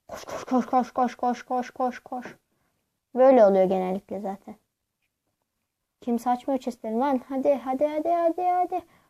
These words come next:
Oo, biraz aldık. Biraz, biraz, biraz. Hadi, hadi. Hadi şuna baklar mı, baklar mı? Lan hadi ya. Almışlar. Kalmadı bize chest. Bakayım.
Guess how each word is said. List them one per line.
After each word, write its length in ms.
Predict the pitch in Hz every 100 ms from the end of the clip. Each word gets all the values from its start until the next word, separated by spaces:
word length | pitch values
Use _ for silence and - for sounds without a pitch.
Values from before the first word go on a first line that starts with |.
| _ _ _ _
Oo, 460 | 247 240 240 247 240
biraz 260 | 247 240
aldık. 320 | 233 220 208 -
Biraz, 280 | 262 262
biraz, 300 | 277 277 269
biraz. 260 | 302 294 -
Hadi, 180 | - 277
hadi. 240 | 277 269 - _ -
Hadi 260 | 277 349
şuna 520 | - - 254 277 359
baklar 340 | 247 247 294 302
mı, 160 | 269
baklar 360 | 240 233 254 254
mı? 140 | 226 208 _ _ _ _ _ _
Lan 100 | 247
hadi 200 | 247 262
ya. 400 | 269 240 220 220 - _ _ -
Almışlar. 720 | 226 226 - - 240 - _ _ _ _ _ _ _ _ _ _ _ _ _
Kalmadı 440 | _ 247 262 254 214
bize 160 | 220
chest. 500 | 220 233 - - _ _ _ _ _ _ _ _ -
Bakayım. 380 | 233 - 269